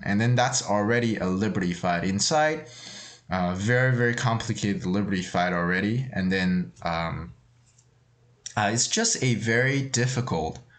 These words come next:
uh, thing to actually even memorize. I don't, uh, I don't even know what's gonna happen in the corner anymore. So, mm, and, uh,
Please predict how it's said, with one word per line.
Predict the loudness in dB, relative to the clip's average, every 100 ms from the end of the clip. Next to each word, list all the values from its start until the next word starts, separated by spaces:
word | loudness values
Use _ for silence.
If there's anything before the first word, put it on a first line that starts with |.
| -20 -20 _ _ -2
uh, | 2 2
thing | 2 -2 0 0 0 -2
to | -2 -2 0
actually | 0 0 0 0 0
even | 0 0
memorize. | 2 2 2 0 -2 -4 -4
I | 0 2 0 0
don't, | 0 0 2 0 -4 -14 -20 -20 -20 -20 _ _
uh, | -2 0 2 0 0
I | 0 2 2
don't | 0 2
even | 0 2 0 0 -2
know | 0 2 4 2 2
what's | 0 0 -2
gonna | -2
happen | -2 -2 -2 -2 -4 -4
in | -4
the | -4
corner | -4 -2 -2 -2
anymore. | -2 -2 0 -2 -4 -6 -10 -12
So, | -8 -4 -2 -2 -6 -14 -20 -20 -20 -20 -20 -20 -20 _ _ -6
mm, | -2 0 0 -2 -4 -6 -10 -8
and, | -4 0 2 0
uh, | 0 0 2 0 -2